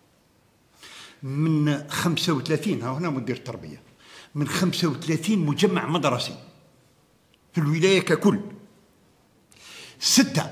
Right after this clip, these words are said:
العام هذا حليناهم في تيرت، زوج في كارمان، واحد في الزمالة، واحد في لاله عبدية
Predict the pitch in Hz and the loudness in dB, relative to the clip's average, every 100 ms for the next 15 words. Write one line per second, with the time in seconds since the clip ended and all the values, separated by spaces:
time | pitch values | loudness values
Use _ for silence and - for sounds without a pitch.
0 | - - 110 147 147 156 - 139 143 127 | -10 -6 0 2 2 0 -2 -2 -2 -2
1 | - - 180 - - _ _ _ _ _ | -6 -10 -12 -14 -20 _ _ _ _ _
2 | _ _ _ _ _ _ _ - - - | _ _ _ _ _ _ _ -20 -20 -20
3 | - 117 190 190 160 - 196 151 - - | -10 0 0 0 -2 2 2 2 -6 -12
4 | - - _ _ _ _ _ _ _ _ | -20 -20 _ _ _ _ _ _ _ _
5 | _ - - - 139 - 190 175 208 175 | _ -20 -12 -4 -4 -2 -2 0 4 4
6 | - - - - - _ _ _ _ _ | 2 -6 -16 -20 -20 _ _ _ _ _
7 | - - - - - 120 - 131 160 180 | -20 -20 -20 -18 -10 -10 -6 -2 2 2
8 | 175 151 151 92 | 2 0 -2 -4